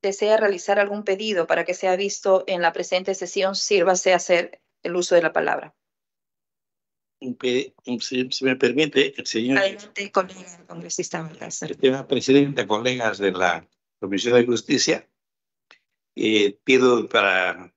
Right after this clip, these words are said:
Speaker 2: que se nombre un grupo de trabajo de no más de dos personas o tres para,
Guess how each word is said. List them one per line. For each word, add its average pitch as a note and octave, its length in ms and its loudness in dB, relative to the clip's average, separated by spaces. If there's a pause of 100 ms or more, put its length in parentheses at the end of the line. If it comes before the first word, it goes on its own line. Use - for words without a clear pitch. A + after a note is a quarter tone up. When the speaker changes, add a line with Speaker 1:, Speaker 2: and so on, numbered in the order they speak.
(120)
Speaker 2:
que G2 100 -12
se G#2 140 -10
nombre G2+ 680 -2 (720)
un G#2+ 280 -4
grupo A2+ 400 0
de G2+ 140 2
trabajo G#2 480 0
de G2 120 -2
no G#2 100 -6
más G#2+ 200 -2
de G#2 80 -4
dos G#2+ 160 -2
personas A2+ 640 -2
o G2 120 -4
tres A2+ 280 -2
para, F#2 640 -4